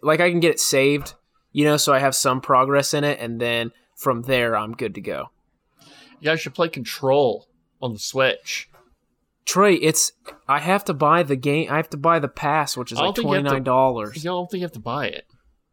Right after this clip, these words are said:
Speaker 1: Uh, that's not what this article I just read said.
Speaker 2: What did it say? What does the article say?
Speaker 1: Well, we'll have to wait and find out when
Speaker 2: All
Speaker 1: we
Speaker 2: right.
Speaker 1: do the news segment.
Speaker 2: Well, I'm excited for the news. Uh,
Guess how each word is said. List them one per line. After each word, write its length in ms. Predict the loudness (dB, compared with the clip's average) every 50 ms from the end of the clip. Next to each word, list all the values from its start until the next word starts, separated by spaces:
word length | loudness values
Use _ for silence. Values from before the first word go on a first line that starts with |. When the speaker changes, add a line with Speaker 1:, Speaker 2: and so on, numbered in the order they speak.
| _ _ _ _ _ _ _ _ _ _ _ -2
Speaker 1:
Uh, 340 | 2 4 4 6 6 4 4
that's 260 | 2 0 -2 0 0
not 140 | 0 0 0
what 100 | 0 -2
this 120 | -2 -4
article 400 | 0 2 2 2 2 0 2 2
I 80 | 0 0
just 380 | 0 -2 -2 -2 -2 -4 -6
read 280 | -8 -8 -8 -8 -6 -8
said. 220 | -10 -10 -8 -4
Speaker 2:
What 80 | 0 2
did 80 | 2 2
it 80 | 0 0
say? 320 | 0 0 0 0 -2 -6 _ _ _ _ _ _ _ _ _ _ _
What 120 | _ -10 -10
does 40 | -10
the 60 | -6 -4
article 340 | -2 -2 -2 -2 -4 -10 -12
say? 280 | -12 -12 -12 -12 -14 -14 -16 _ _ _ -20 -20 _ _ _ _ _ _ _ _ _ _ _ _ _ -2
Speaker 1:
Well, 220 | 2 4 4 4
we'll 120 | 2 2
have 200 | 0 0 0 0 -2
to 100 | -2 2
wait 300 | 4 4 4 4 2 -2
and 160 | -6 -10 -6
find 320 | 0 2 2 2 2 2 2
out 340 | 2 4 2 2 0 -2 -2
when 80 | 0 2
Speaker 2:
All 60 | 2
Speaker 1:
we 60 | 2
Speaker 2:
right. 140 | 2 0 0
Speaker 1:
do 200 | -2 -2 0 0
the 100 | 0 -2
news 260 | -2 -2 -4 -4 -4
segment. 480 | -4 -2 -2 -2 -4 -4 -8 -12 -14 -14 _ _
Speaker 2:
Well, 520 | -2 0 2 4 4 4 4 2 0 -2 -4 _
I'm 340 | 0 0 2 2 0 0 -2
excited 460 | -4 -2 0 2 2 2 2 -2 -4
for 100 | -8 -8
the 100 | -6 -6
news. 800 | -6 -4 -4 -2 -2 -2 -2 -4 -4 -6 -8 -8 -10 -12 -12 _ _ _ _ _ _ _ _ _ _ -2
Uh, 540 | 0 2 2 2 2 0 0 -2 -2 -4